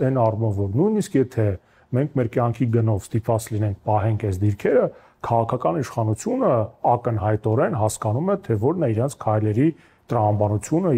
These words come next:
և հերթականությունը։ Ինձ սա հանգստացրեց, և այս առումով ես արխային էի։ Ա, անցավ ինչ-որ ժամանակ, մենք լրահոսից ամբողջովին կտրված էինք և, ը, ը, մարտական ուղղահայացի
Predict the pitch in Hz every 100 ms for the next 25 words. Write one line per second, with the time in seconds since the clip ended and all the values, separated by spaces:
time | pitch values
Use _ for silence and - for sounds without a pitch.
0 | - 120 120 113 113 113 - 107 107 -
1 | 120 98 - _ - 151 - 120 113 113
2 | 113 - 113 - 135 - 104 - - -
3 | - 147 - 120 117 160 135 123 113 110
4 | 117 113 92 - - _ _ _ _ -
5 | 117 113 113 110 107 104 107 110 - 147
6 | 160 208 160 - 120 117 117 117 127 -
7 | 262 - - - 165 120 127 147 131 120
8 | 120 127 - 131 120 117 120 - 131 135
9 | 113 110 117 117 120 - 196 208 - -
10 | - _ 110 127 165 - - 139 117 113
11 | 117 123 143 160 120 113 113 110 113 117
12 | - _ _ _ _ - 117 117 123 147
13 | 139 160 147 127 - _ 156 135 127 110
14 | 160 135 123 -